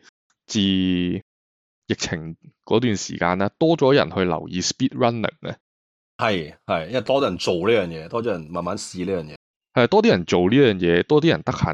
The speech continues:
Speaker 1: 去睇呢一樣嘢，跟住就啲遊戲就開始偏離晒一個享受嗰一忽，而係點樣去 break 隻遊戲，去最短時間、最有效率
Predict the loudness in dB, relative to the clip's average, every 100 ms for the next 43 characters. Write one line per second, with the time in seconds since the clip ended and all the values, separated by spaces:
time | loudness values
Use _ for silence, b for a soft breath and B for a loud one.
0 | -2 -4 -4 -8 -4 2 4 4 2 -2
1 | -4 -2 -2 0 -4 -4 -4 -6 -10 _
2 | _ _ _ _ 2 2 2 -2 -6 -10
3 | -8 -4 0 2 0 2 0 2 -2 -4
4 | _ _ _ _ _ _ -8 -2 0 2
5 | 2 0 -4 0 0 2 0 0 0 0
6 | 0 -2 -6 B 0 2 2 0 0 0
7 | 0 -2 0 0 0 -4 -4 -6 -2 0
8 | 0 -2 B B B _ 0 4 2 4
9 | -2 2 -2 0 0 0 0 -4 -2 0
10 | 2 -2 -2 -4 -2 -4 -4 -6 -2 -2
11 | 0 0 0 0 -2 -2 -2